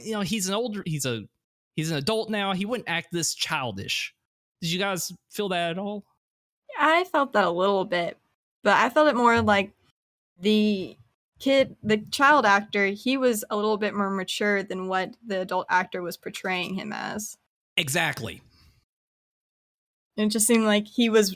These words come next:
Speaker 2: too hyper for the fifteen-year-old,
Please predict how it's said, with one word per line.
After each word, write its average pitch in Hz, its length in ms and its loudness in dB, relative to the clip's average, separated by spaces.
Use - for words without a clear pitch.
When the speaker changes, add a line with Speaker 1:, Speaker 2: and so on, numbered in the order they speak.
Speaker 2:
too 240 540 4
hyper 202 720 2
for 196 360 0
the 180 380 -4
fifteen-year-old, 208 1160 2